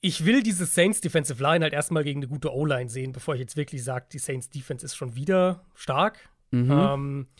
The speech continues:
Speaker 1: weil das haben wir bisher jetzt noch nicht wirklich. Ich mein, Carolina letzte Woche, das war jetzt nicht schlecht, ist keine schlechte O-Line, aber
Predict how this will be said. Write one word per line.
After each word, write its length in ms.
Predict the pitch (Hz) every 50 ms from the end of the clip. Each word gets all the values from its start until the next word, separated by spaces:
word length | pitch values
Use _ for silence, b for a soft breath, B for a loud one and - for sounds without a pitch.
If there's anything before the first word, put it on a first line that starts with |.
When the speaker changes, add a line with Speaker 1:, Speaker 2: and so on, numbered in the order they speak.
| b b b b b b b b b -
Speaker 1:
weil 160 | - 135 147
das 120 | 147 135 127
haben 120 | 165 185
wir 60 | 214
bisher 220 | 185 190 165 196 196
jetzt 120 | 185 -
noch 60 | 175
nicht 160 | 165 147 123
wirklich. 320 | 151 202 220 - 233 226 -
Ich 60 | -
mein, 120 | 180 156
Carolina 360 | - 165 151 147 151 170 175 175
letzte 260 | 165 170 170 - 160
Woche, 140 | 160 165 165
das 100 | 143 135
war 80 | 147 143
jetzt 120 | - -
nicht 120 | 143 - -
schlecht, 340 | - - 160 185 202 - -
ist 100 | - -
keine 140 | - 151 131
schlechte 380 | - - 165 185 - - 175
O-Line, 300 | 165 170 175 175 170 170
aber 300 | 160 147 147 143 143 143